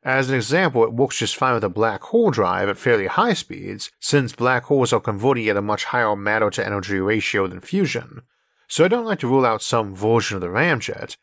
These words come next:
given how tempting the free fuel along the way is, but even if none of those work, the option for slowing down for free by magnetically dragging on interstellar gas is also a vast savings in fuel.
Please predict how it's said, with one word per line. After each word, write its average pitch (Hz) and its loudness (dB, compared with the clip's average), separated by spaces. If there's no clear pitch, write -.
given 117 0
how 101 -4
tempting 113 -4
the 92 -2
free 123 0
fuel 110 0
along 101 2
the 90 -2
way 151 2
is, - -8
but 117 4
even 190 4
if 143 0
none 127 2
of 107 0
those 98 0
work, 120 2
the 110 2
option 120 -2
for 107 -4
slowing 104 0
down 104 0
for - 2
free 92 -8
by 113 2
magnetically 110 0
dragging 107 0
on 104 -2
interstellar 98 -2
gas 104 0
is 123 2
also 156 4
a 117 6
vast 113 0
savings 98 0
in 90 -4
fuel. 98 -2